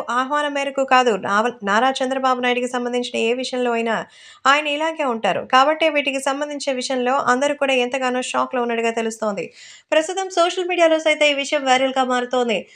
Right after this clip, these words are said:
మరి జూనియర్ ఎన్టీఆర్ వస్తున్నారు, తెలుగుదేశం పార్టీ అధికారాన్ని చేపట్టబోతున్నారు కాబట్టే కొడాలి నాని కూడా వస్తున్నట్టుగా తెలుస్తోంది. ఎలాగైనా వైసీపీని ఓడించాలి, తెలుగుదేశం పార్టీ అధికారానికి రావాలి.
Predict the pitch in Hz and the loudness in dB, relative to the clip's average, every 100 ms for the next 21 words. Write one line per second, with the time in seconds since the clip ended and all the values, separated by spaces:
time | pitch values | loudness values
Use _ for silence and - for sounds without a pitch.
0 | - _ 277 285 269 339 392 370 359 349 | -20 _ -10 -8 -8 -8 -6 -6 -2 0
1 | 330 302 302 311 294 294 302 294 294 302 | 2 0 0 2 4 2 4 4 4 0
2 | 294 302 277 277 269 262 285 311 311 302 | 2 2 4 4 4 2 2 2 4 4
3 | 294 285 262 277 269 269 262 262 262 247 | 0 0 0 2 2 2 2 2 0 2
4 | 247 240 262 262 202 175 - - _ _ | 4 4 6 4 4 2 -8 -20 _ _
5 | _ _ _ - 339 359 370 359 339 320 | _ _ _ 4 4 4 -2 -6 -4 -4
6 | 320 320 294 285 - 294 277 269 262 262 | 0 6 6 6 4 6 8 8 8 6
7 | 262 247 208 - 254 311 370 359 349 320 | 6 4 4 2 4 6 6 2 2 4
8 | 302 311 311 311 285 269 269 285 269 269 | 2 0 -4 0 4 8 6 4 2 2
9 | 254 285 262 262 285 277 269 262 254 254 | 4 4 4 6 6 4 4 4 4 6
10 | 240 254 269 262 254 247 247 240 226 220 | 4 4 4 4 4 2 4 6 6 6
11 | 190 | 4